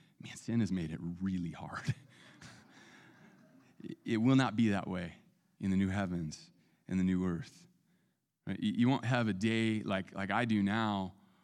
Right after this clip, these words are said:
where I get to the end, I'm like, "Man, I didn't accomplish half of what I had hoped to do." Verse twenty-four, he says, "Before they call, I will answer, answer. While they're yet speaking, I will hear."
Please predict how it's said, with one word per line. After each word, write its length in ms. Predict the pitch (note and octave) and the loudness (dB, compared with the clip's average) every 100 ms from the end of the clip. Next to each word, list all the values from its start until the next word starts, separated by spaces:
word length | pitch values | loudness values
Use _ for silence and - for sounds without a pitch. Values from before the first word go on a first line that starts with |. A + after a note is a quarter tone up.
| _ | _
where 120 | - | -10
I 100 | - | -8
get 200 | A2+ B2 | -4 -6
to 80 | - | -4
the 140 | F#2 - | -10 -6
end, 120 | A#2+ | -6
I'm 60 | G#2+ | -6
like, 200 | F2 - _ - | -10 -18 _ -16
"Man, 220 | C#3+ C3 F2+ E2 - _ _ _ _ - - | -10 -8 -8 -14 -20 _ _ _ _ -20 -12
I 80 | D3 | 0
didn't 260 | D3+ C#3 | 2 4
accomplish 500 | A2+ - B2+ A2 - - | 2 -2 -4 -4 -6 -12
half 480 | - D3 B2 F#2+ - | -10 -6 -4 -6 -10
of 140 | F#2+ | -8
what 200 | G2 G2+ | -4 -2
I 100 | F#2+ | -2
had 100 | F2+ | -6
hoped 440 | F2 A#2+ A2 - - _ _ _ _ _ - | -6 -4 -4 -6 -20 _ _ _ _ _ -10
to 100 | F2+ | -6
do." 300 | F2+ F2 D2+ - _ _ _ - _ | -4 -4 -6 -12 _ _ _ -20 _
Verse 140 | A#2 A2 | -2 -2
twenty-four, 580 | - B2 A2+ - B2+ B2+ | 0 0 0 -2 -2 -2
he 80 | |
says, 200 | A2+ G#2+ - - | -2 -4 -6 -4
"Before 380 | C3 A#2+ D#3 D#3+ | -2 0 2 2
they 100 | C#3 | 2
call, 460 | - - C#3+ D3+ D3 | -2 0 4 4 4
I 140 | B2 | 2
will 140 | A#2 A2+ | 0 0
answer, 460 | B2+ C#3 C#3 A#2+ G#2+ - | 0 0 0 -6 -8 -2
answer. 380 | C3 D3 - G#2 | 0 0 0 -2
While 260 | G#2 C3 | 2 2
they're 220 | C#3+ A#2+ G#2+ - | 2 0 -2 -4
yet 240 | B2+ C3 - | 0 0 -2
speaking, 800 | - - D#3+ F3 - A#2+ G2 F2+ - - _ _ - | -14 -6 -2 -2 0 0 0 -4 -12 -20 _ _ -6
I 100 | A2+ | -4
will 140 | G#2+ | -2
hear." 460 | F#2 - C3+ G#2+ | -4 -2 -2 0